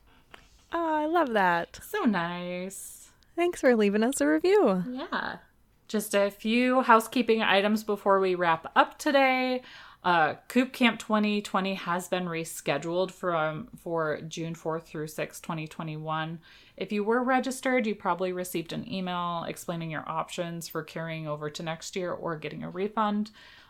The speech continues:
Speaker 2: Um, if you did sign up to go and you haven't seen that email, let us know and we'll hook you up.
Speaker 1: Yes. And Drink and Farm has a phone number.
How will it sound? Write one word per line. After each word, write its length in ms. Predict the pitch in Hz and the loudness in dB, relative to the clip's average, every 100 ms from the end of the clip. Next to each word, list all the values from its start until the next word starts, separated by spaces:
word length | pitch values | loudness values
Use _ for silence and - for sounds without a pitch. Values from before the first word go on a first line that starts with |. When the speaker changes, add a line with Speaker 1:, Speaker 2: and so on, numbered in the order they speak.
| _ | _
Speaker 2:
Um, 340 | 170 165 160 - | -2 -2 -2 -4
if 120 | 160 | -6
you 100 | 175 | -4
did 220 | 165 175 | -4 -2
sign 160 | 190 185 | -2 -4
up 140 | 175 - | -4 -8
to 80 | |
go 200 | 160 156 165 | -4 -2 -2
and 120 | 160 | -4
you 60 | |
haven't 220 | 151 147 - | -8 -10 -10
seen 120 | 160 | -8
that 180 | 139 - | -6 -6
email, 400 | 151 151 156 - | -8 -6 -6 -4
let 120 | 185 | -4
us 180 | 180 - | -4 -6
know 200 | 151 151 | -8 -6
and 120 | 151 | -8
we'll 140 | 147 143 | -8 -8
hook 240 | 156 143 | -10 -12
you 80 | - | -10
up. 260 | - - - _ _ _ _ _ _ 302 | -8 -10 -14 _ _ _ _ _ _ -10
Speaker 1:
Yes. 800 | 220 180 - - - - - - _ _ _ - - _ _ _ _ | -6 -4 -4 -6 -8 -8 -8 -12 _ _ _ -20 -20 _ _ _ _
And 260 | 190 190 190 | 6 6 4
Drink 220 | - - | 0 -2
and 120 | 202 | 2
Farm 200 | 190 190 | 4 4
has 160 | 214 220 | 4 2
a 80 | 247 | 2
phone 280 | - 202 | 4 4
number. 480 | 208 226 240 247 262 | 6 6 8 6 4